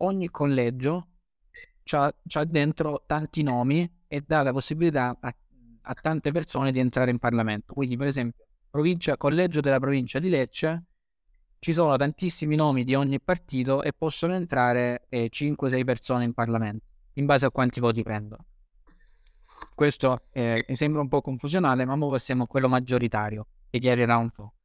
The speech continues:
Quello maggioritario invece è un altro metodo a, a sé. E quindi i colle-, in ogni collegio, quindi in ogni porzione di territorio,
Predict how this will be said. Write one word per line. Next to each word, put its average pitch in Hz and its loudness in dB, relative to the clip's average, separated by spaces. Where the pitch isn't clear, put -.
Quello 185 2
maggioritario 180 2
invece 139 0
è 147 -6
un 143 -2
altro 170 0
metodo 127 0
a, - -16
a 127 -4
sé. - -4
E - -20
quindi 127 -2
i 160 -2
colle-, 180 2
in 156 -6
ogni 185 0
collegio, 131 2
quindi 135 0
in 147 2
ogni 170 0
porzione 143 -2
di 127 0
territorio, 127 0